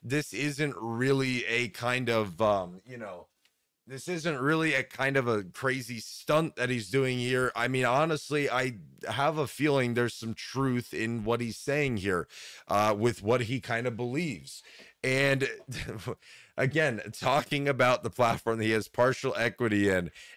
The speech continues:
instantly coming back off of a return from the drama about him retiring, and he's not retiring, but it's just, that's social media for you.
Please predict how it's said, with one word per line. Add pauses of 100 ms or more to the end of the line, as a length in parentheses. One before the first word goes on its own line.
(140)
instantly
coming
back
off
of
a
return
from
the
drama
about
him
retiring,
and
he's
not
retiring,
but
it's
just,
that's
social
media
for
you.